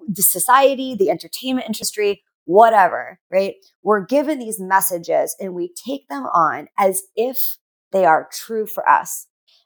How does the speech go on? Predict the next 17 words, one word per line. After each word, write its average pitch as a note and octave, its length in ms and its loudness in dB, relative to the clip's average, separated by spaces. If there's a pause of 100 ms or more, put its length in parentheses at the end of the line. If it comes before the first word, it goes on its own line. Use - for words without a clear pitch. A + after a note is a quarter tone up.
And G#3+ 120 4
then D#4 120 0
you G4 100 2
hit A#3+ 220 0
your D#3+ 200 4
twenties, A3+ 460 -2
your F3+ 160 -4
thirties, G3+ 680 0
your F3+ 160 -2
forties, G#3 440 -2
your F#3+ 100 -6
fifties, G3+ 580 -4
and G#3 160 -6
you G#3 120 -8
go, G3+ 420 0 (760)
"Oh F#4+ 140 2
shit, A4 340 -4